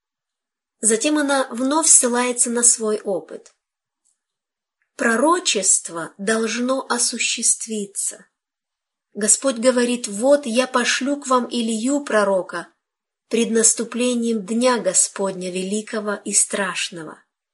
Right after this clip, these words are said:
Кто-то должен прийти в духе и силе Илии, и когда он явится,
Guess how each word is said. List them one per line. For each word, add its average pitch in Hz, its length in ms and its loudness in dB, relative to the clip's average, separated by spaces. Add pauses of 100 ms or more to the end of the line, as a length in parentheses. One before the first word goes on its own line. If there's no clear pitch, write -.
(720)
Кто-то 320 400 2
должен 277 540 4
прийти 254 480 -2
в 214 140 -6
духе 262 480 -2
и 233 160 -6
силе 254 400 2
Илии, 220 720 -4
и 202 100 -10
когда 196 400 -2
он 196 160 -4
явится, 214 720 -2